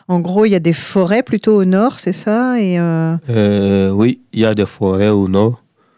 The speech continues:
Speaker 2: En gros, le Bénin, quand même, est situé dans un, en Afrique de l'Ouest. Et au sud, par l'océan Atlantique.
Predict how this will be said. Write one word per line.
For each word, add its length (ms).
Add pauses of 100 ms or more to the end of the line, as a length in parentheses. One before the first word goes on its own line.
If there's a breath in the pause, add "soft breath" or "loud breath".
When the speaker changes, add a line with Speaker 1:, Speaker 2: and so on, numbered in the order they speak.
(560)
Speaker 2:
En 160
gros, 280
le 140
Bénin, 580 (140)
quand 140
même, 220
est 140
situé 400
dans 240
un, 400 (300)
en 160
Afrique 380
de 100
l'Ouest. 500 (1000)
Et 1300 (100)
au 140
sud, 320 (280)
par 800
l'océan 440
Atlantique. 680